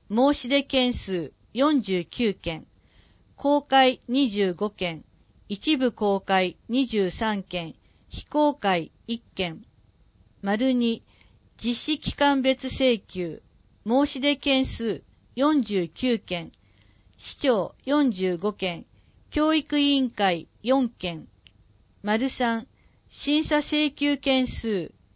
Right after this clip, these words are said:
ゼロ件。丸四、出資法人等を対象とした要項に基づく申し出件数ゼロ件。個人情報保護制度の実施状況。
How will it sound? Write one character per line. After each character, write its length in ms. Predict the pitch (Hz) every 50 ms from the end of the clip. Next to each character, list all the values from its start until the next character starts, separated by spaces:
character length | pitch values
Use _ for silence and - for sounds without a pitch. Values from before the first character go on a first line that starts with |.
| _ _ _ -
ゼ 140 | - 220
ロ 160 | 233 262 277 269
件。 320 | - 202 185 170 - - _ _ _ _ _ _ _ _ _ _ _ _ _ _ _ _ _ -
丸 300 | 214 214 226 240 277 277
四、 340 | 269 269 262 247 240 240 240 _ _ _ _ _ _ _ _ _
出 260 | - - - 254 247
資 240 | 233 - - 320 330
法 240 | 285 311 311 311 311
人 280 | 254 277 302 302 294 285
等 220 | - 285 277 277
を 80 | 269 262
対 280 | - - 262 269 269 254
象 260 | - 277 254 247 247
と 160 | - 240 247
し 80 | 247 -
た 160 | - 240 226
要 280 | 220 220 226 226 233 233
項 300 | - - 233 226 226 220
に 280 | 208 208 208 208 - -
基 60 | 202
づ 380 | 196 196 294 302 285 262 311 302
く 120 | - 226
申 220 | 202 208 214 220 226
し 100 | - 208
出 120 | 202 214 214
件 320 | - - 214 208 208 202
数 380 | - - 208 208 196 170 - - _ _ _ _ -
ゼ 140 | 202 202
ロ 120 | 214 233 240
件。 320 | 233 - 185 175 160 151 196 - _ _ _ _ _ _ _ _ _ _ _ _ _ _ _ _ _ _ _ -
個 120 | - 226
人 300 | 208 247 320 330 330 302
情 260 | 254 302 302 311 302
報 200 | 294 320 294 294
保 140 | 294 - 233
護 160 | 220 277 285
制 300 | 277 - - 294 285 262
度 160 | 226 220 214 202
の 180 | 196 190 185 -
実 180 | - - 185
施 300 | - - - 269 277 247
状 220 | 233 269 262 240 226
況。 440 | - - - 180 165 165 - -